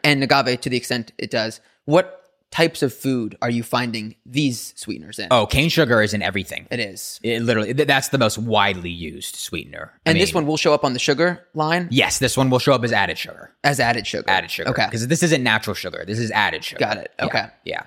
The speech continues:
Speaker 1: Okay,
Speaker 2: This
Speaker 1: I got
Speaker 2: isn't
Speaker 1: it.
Speaker 2: naturally found in foods.
Speaker 1: You're adding this in.
Speaker 2: They're, they're, they're taking it and adding it in. Yeah, I mean, even things like,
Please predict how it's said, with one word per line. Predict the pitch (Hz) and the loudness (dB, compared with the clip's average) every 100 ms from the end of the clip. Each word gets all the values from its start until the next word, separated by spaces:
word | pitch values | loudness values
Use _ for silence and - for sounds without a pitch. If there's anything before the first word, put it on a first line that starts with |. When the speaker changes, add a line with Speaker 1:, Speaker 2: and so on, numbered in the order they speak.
| - | -8
Speaker 1:
Okay, | - | -4
Speaker 2:
This | 110 | -2
Speaker 1:
I | 110 | 0
got | |
Speaker 2:
isn't | 139 113 | 2 4
Speaker 1:
it. | |
Speaker 2:
naturally | 120 117 - 107 | 4 2 2 0
found | - 95 90 | 2 0 0
in | 87 85 | -2 -6
foods. | - 80 - - | -8 -10 -10 -8
Speaker 1:
You're | 117 123 104 | -2 0 2
adding | 113 110 104 | 2 0 -4
this | - | -10
in. | - - | -10 -4
Speaker 2:
They're, | 101 92 | -4 -2
they're, | 98 92 | -2 -2
they're | 85 95 90 | -2 0 0
taking | 87 101 87 | -2 -4 -4
it | 87 | -6
and | 82 | -6
adding | 80 76 76 | -6 -8 -10
it | 76 | -12
in. | 78 | -4
Yeah, | 110 101 | 2 2
I | 117 | 2
mean, | 135 | 2
even | 143 185 208 | 2 2 2
things | 160 156 117 | 2 0 2
like, | 107 90 - | 2 0 -6